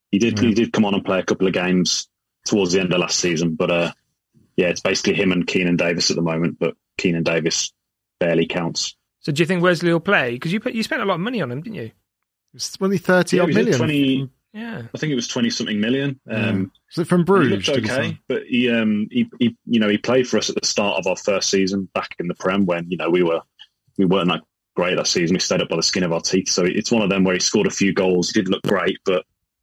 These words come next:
Speaker 1: you know, any striker would struggle in a, in a newly promoted team like we were
Speaker 3: Mm.
Speaker 1: then, and without a, without a whole lot of, uh, creativity behind him. So it's, it's a wait and see. You know, um,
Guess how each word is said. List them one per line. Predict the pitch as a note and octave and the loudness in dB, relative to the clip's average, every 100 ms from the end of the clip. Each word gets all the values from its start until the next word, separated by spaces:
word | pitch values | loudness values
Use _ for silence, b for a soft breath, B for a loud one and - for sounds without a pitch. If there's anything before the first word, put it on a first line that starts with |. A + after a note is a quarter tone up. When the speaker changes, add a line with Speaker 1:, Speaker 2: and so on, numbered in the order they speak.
| _ _ _ - | _ _ _ -2
Speaker 1:
you | |
know, | F2 E2+ - _ _ _ _ - | 0 -2 -6 _ _ _ _ -2
any | G2+ | 0
striker | G#2 - G2 - | 0 0 0 0
would | F2+ F#2+ | 0 0
struggle | - F#2+ F#2+ | 0 0 2
in | F#2 | 2
a, | F2 E2+ - | 0 -2 -4
in | G#2 | -2
a | F2+ F2 D#2+ _ | 0 -2 -6 _
newly | G2 F#2 F2+ | 0 0 0
promoted | G2 F2+ C#2+ | 0 0 0
team | - F#2+ F2 | -2 0 2
like | F2 F2 | 0 2
we | F#2 | 2
were | E2+ E2+ | 2 2
Speaker 3:
Mm. | |
Speaker 1:
then, | F2 F2 F2 | 0 0 0
and | F2 D#2+ _ _ _ _ _ _ _ | 0 -2 _ _ _ _ _ _ _
without | G2 F#2 F#2+ F#2 | -4 -2 0 0
a, | F2+ F2 - _ _ _ _ _ _ _ | 0 -2 -8 _ _ _ _ _ _ _
without | G2 F#2+ | -2 0
a | F#2 | 0
whole | G#2 F#2+ | 2 2
lot | F2 F2+ | 2 2
of, | F#2+ E2+ | 0 0
uh, | F#2+ F2+ | 0 -2
creativity | - G2 F#2 - F#2 - | 0 0 0 -2 -2 -2
behind | F#2+ G2+ G2 F#2+ | 0 0 0 0
him. | F2+ | 0
So | - F#2+ F2+ E2+ _ _ _ _ _ _ | 0 0 0 -2 _ _ _ _ _ _
it's, | - - | -10 -2
it's | C3+ | 0
a | C#3 | 2
wait | B2 A2+ | 2 0
and | G#2+ | 0
see. | A2+ A2+ A#2 _ | 2 0 -2 _
You | G2+ | -2
know, | G2 G2 | 0 0
um, | F#2+ G2 F#2+ F2+ | 0 -2 0 -2